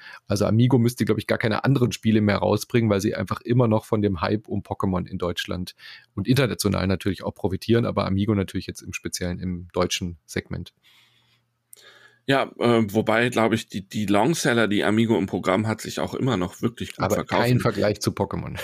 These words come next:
Speaker 1: <laughs>
Speaker 2: Nee, ich glaub, das, äh, das Phänomen werde ich vielleicht
Speaker 1: Ja.
Speaker 2: auch in meinem fortgeschrittenen Alter nicht mehr ganz verstehen. Ähm,
Speaker 1: Das hat ja auch nichts mehr mit
Speaker 2: aber
Speaker 1: Spielen zu tun, sondern wirklich dann nur noch mit dem Sammeln und dem Seltenheitswert der Karten.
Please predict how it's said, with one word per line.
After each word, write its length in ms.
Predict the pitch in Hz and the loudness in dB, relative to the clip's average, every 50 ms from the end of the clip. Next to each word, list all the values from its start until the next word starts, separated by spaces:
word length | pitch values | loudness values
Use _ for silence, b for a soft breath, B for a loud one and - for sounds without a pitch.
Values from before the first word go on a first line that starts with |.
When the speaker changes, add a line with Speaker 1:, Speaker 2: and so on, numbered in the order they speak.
| - - 135 | -4 -2 -2
Speaker 1:
<laughs> 220 | 127 - 175 127 - | 0 2 0 0 2
Speaker 2:
Nee, 240 | - 127 143 143 139 | 2 2 2 2 0
ich 120 | 143 - | -2 0
glaub, 280 | 131 123 123 113 - B B B B B B - | 0 2 2 0 -2 B B B B B B -2
das, 260 | 117 120 120 - - | -2 0 0 -2 -2
äh, 360 | - 107 110 101 98 98 98 | 0 2 4 4 4 2 2
das 240 | 95 - 120 120 - | 2 0 0 -2 -2
Phänomen 560 | - - 117 107 104 101 104 101 101 110 104 | -2 0 2 2 4 4 4 4 2 2 2
werde 160 | 98 107 98 95 | 2 0 0 -2
ich 80 | - | -4
vielleicht 260 | - - 95 98 98 | -2 -2 -2 -2 -2
Speaker 1:
Ja. 60 | - - | -4 -6
Speaker 2:
auch 80 | - | -6
in 100 | - - | -4 0
meinem 380 | 98 95 92 95 98 92 95 120 B B B B B B B - | 2 2 2 2 2 0 -2 -4 B B B B B B B -2
fortgeschrittenen 560 | - 131 131 - - - - 110 - 107 107 | 0 0 0 0 0 0 0 2 2 2 2
Alter 240 | 73 90 107 123 120 | 2 2 2 2 2
nicht 160 | 101 104 110 | 0 0 0
mehr 120 | 110 98 | 0 0
ganz 380 | 92 98 101 104 - - - - - - | 2 2 0 0 -2 -6 -8 -10 -12 -14
verstehen. 760 | 120 - - 98 - - - 101 104 110 139 151 143 127 - - | -6 -4 -2 0 0 0 0 0 2 2 2 2 0 -2 -4 -2
Ähm, 500 | - 104 110 104 104 107 110 110 110 113 _ _ | -2 0 0 0 0 0 -2 -2 -4 -6 _ _
Speaker 1:
Das 160 | - 117 - | -4 -2 0
hat 100 | 143 139 | 0 2
ja 80 | - 147 | 4 4
auch 60 | 139 | 4
nichts 160 | 139 156 - | 4 2 2
mehr 100 | - 151 135 | 2 2 4
mit 100 | 131 113 | 4 2
Speaker 2:
aber 40 | |
Speaker 1:
Spielen 300 | 113 117 135 151 185 202 | 0 0 2 2 2 4
zu 100 | - 185 | 4 2
tun, 260 | 160 - - 165 170 156 | 2 2 4 4 4 4
sondern 260 | 151 139 135 131 120 | 4 4 4 4 2
wirklich 240 | 131 123 - 123 - | 2 2 0 0 0
dann 180 | - 120 117 | 0 2 4
nur 140 | 113 117 131 | 4 4 4
noch 160 | 135 135 127 | 4 2 2
mit 120 | 117 104 - | 0 0 0
dem 120 | 107 104 | 0 0
Sammeln 420 | 95 92 92 95 90 82 82 82 - - | 0 0 0 -2 -2 -4 -6 -8 -12 -10
und 180 | - 107 101 92 | -8 -4 -2 -2
dem 280 | 98 95 92 92 92 | 0 0 0 -2 -2
Seltenheitswert 720 | 90 92 95 95 - 104 95 92 92 - - - 92 - - | 0 0 -2 -2 -2 -4 -4 -4 -4 -4 -4 -4 -4 -4 -4
der 80 | 90 | -6
Karten. 420 | - - - 92 90 - - 87 | -6 -6 -6 -6 -6 -8 -12 -14